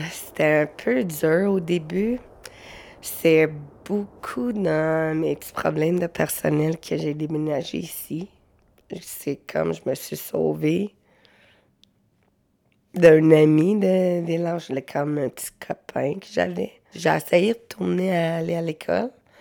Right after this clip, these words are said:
Ça n'a pas marché. C'était un peu tr-, c'était dur, là.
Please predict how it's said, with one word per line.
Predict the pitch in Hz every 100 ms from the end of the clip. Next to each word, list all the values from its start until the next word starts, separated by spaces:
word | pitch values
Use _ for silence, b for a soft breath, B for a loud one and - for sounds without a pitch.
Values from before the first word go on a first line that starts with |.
| b b b
Ça | -
n'a | -
pas | - 165
marché. | 170 156 - 175 190
C'était | - 165
un | 156
peu | 151 - 208
tr-, | - - - 156
c'était | - - 180 202
dur, | 151 160 160 196 220
là. | 214